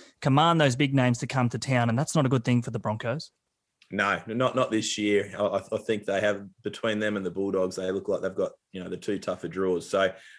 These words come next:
Speaker 2: that is, that does factor in, uh, to why they are a lot shorter in this market compared to the premiership market, where they're sort of mid-table. The flip side, if they can get a couple of wins early, get some confidence, then it really sort of helps as they get deeper into the year. But I, I think looking at their team on paper,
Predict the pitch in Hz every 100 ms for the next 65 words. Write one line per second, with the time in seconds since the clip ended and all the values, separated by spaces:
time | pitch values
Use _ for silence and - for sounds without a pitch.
0 | - 123 110 110 123 - 110 107 - 101
1 | - 104 107 101 - _ - 101 101 95
2 | - 98 104 101 98 104 104 107 - _
3 | _ - 110 107 - 113 110 107 101 -
4 | 104 104 98 95 95 95 98 95 101 92
5 | - - 101 98 107 110 - 98 101 104
6 | - 95 92 110 98 98 95 - 101 104
7 | 135 - - - - _ 104 - 127 -
8 | 117 113 113 110 117 123 117 117 117 113
9 | 107 117 123 113 104 - 98 113 110 101
10 | 98 - 104 98 95 110 101 98 101 -
11 | 107 104 95 92 98 98 - 98 95 92
12 | 90 90 90 87 98 98 107 107 - 104
13 | 101 127 127 101 95 90 98 98 90 -
14 | 98 95 101